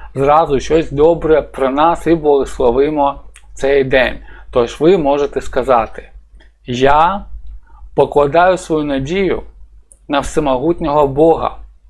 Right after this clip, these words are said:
Я знаю, що Він піклується про мене, що Він захищає мене, що Він скеровує мене, що Він любить мене. І я благословляю цей день в ім'я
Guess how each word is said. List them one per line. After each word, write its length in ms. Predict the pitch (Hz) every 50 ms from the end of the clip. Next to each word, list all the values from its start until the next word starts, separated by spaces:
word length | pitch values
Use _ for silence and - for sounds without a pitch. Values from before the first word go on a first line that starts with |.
| - - - - - - - -
Я 240 | - 135 139 131 127
знаю, 540 | 123 135 147 156 170 185 190 160 117 98 - - - - - - - - - - -
що 200 | - - - 147
Він 200 | 147 175 196 185
піклується 680 | 180 - 165 151 - - 190 190 196 185 185 - 156 135
про 200 | - 127 123 117
мене, 260 | 117 113 113 - - - - - - - - - - - - -
що 200 | - - 147 143
Він 300 | 139 170 170 175 175 - - -
захищає 840 | 151 139 135 139 135 - 135 120 - - 165 160 165 170 170 156
мене, 360 | 131 123 117 107 - - - - - - - - - - - - -
що 200 | - - - 143
Він 340 | 147 170 185 160 - - -
скеровує 720 | - - - - 139 139 147 156 175 180 170 151 139 127
мене, 420 | 120 120 - - - - - - - - - _ - - - -
що 240 | - - - 135 135
Він 340 | 139 151 165 165 165 156 117 - - - - -
любить 480 | 120 127 143 180 202 180 156 135 - -
мене. 300 | 117 113 113 117 - - - - - - - - - - - - -
І 100 | 151 151
я 140 | 160 156
благословляю 880 | 147 131 135 135 131 123 123 113 - - 123 120 127 139 156 170 175 165
цей 240 | 143 - - 135 123
день 280 | 120 127 123 120 120 - - - _ _ _ - - _ _ -
в 180 | 131 127 147
ім'я 560 | 143 139 139 135 135 135 135 139 143 147 151